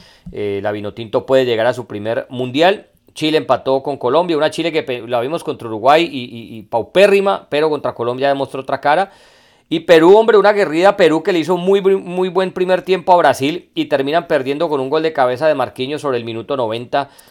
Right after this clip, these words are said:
con un Galese otra vez inmenso, el arquero del Orlando City de la M L S. Te diría que es uno de los tres mejores arqueros del continente en este momento. Lo que está tapando Galese y figura otra vez con, con Perú es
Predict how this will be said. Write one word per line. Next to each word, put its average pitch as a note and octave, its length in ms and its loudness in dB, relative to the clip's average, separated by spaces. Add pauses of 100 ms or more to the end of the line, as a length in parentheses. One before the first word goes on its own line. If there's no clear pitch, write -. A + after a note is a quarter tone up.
(220)
con B2 220 -2
un C3 100 -4
Galese D3+ 760 -2 (100)
otra D3 320 0
vez C#3+ 400 -2 (140)
inmenso, D3+ 600 -2
el C3 60 0
arquero C3+ 360 -2
del C3 120 0
Orlando C3 400 -2
City C3+ 320 -6
de B2+ 80 0
la A#2 140 0
M B2+ 160 -4
L C3 160 0
S. C3 180 -4
Te C3+ 120 -2
diría D#3+ 480 2 (520)
que C#3+ 140 2
es D3 100 -2
uno G3+ 160 0
de G#3 80 2
los D#3 160 -2
tres D#3 160 0
mejores F#3+ 380 0
arqueros E3+ 600 -4
del C3+ 160 -4
continente C3+ 540 -4
en D#3 60 -2
este C#3+ 180 -6
momento. A2+ 480 -6 (300)
Lo A2 120 -8
que - 100 -16
está D#3+ 280 -2
tapando E3 460 -2
Galese C#3 300 -2
y D3 40 -8
figura B2+ 260 -4
otra D3 180 -2
vez C#3+ 200 -4
con, C3+ 240 -6
con A#2+ 260 -10
Perú D3+ 320 -4 (460)
es C3 300 -4